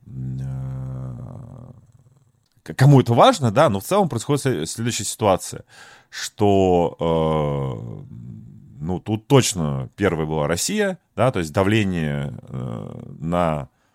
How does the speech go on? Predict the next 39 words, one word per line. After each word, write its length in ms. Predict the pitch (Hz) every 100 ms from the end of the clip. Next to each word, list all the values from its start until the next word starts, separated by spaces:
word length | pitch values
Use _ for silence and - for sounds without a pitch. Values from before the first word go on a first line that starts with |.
| _
граждан 600 | - 85 107 104 85 82
через 340 | 76 98 85 -
ухудшение 520 | - - 104 85 87
их 60 | 92
жизни, 440 | 202 180 156 131 104 92 78 -
это, 200 | 65 -
а 80 | 65
именно 240 | 80 78 69
в 60 |
данном 220 | 76 78
случае 380 | 71 71 67 67
конкретно 600 | - 78 - 85 71 64 - _ _ _ _ -
удары 280 | 90 95 85
по 180 | 73 92
энергетической 580 | 90 90 - 110 - 95
инфрасту-, 460 | - 113 208 185 -
инфраструктуре, 640 | 101 117 - 160 262 214
чтобы 340 | 139 113 92 87
замерзли, 720 | 101 120 226 175 143 143 123
сидели 360 | - 95 95 95
без 180 | 101 104
света, 420 | 160 202 - 127
говно 340 | 95 110 180
смыть 300 | 190 147 135
не 60 | 127
могли 340 | 120 110 113
и, 80 | 127
соответственно, 640 | 123 107 104 110 101 90 - - _ -
надавили 400 | 90 95 113 107
на 140 | 90
Зеленского. 760 | 80 95 131 120 98 87 73 67 _ - -
И 80 | 80
он, 160 | 110
значит, 220 | 95 92
войну 260 | 90 85 104
прекратил. 720 | - - 127 135 110 82 67
Не, 260 | 76 113 139
не 360 | 117 120 147
получается. 760 | 151 196 - 151 98 - 80